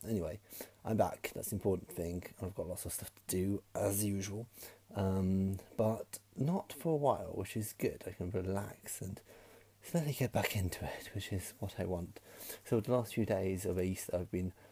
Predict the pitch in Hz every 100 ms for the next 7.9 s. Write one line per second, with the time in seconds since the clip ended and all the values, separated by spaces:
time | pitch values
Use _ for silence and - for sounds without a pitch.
0 | - - 98 98 92 87 87 - - 85
1 | 85 - 92 95 92 95 - - 95 92
2 | 95 - - 95 92 90 - - 92 95
3 | - 92 98 92 87 - - - - -
4 | 113 - - - 104 113 107 113 110 -
5 | 156 - 135 117 98 92 - - - -
6 | - - - - - - - - - 123
7 | 127 127 123 123 120 120 117 113 110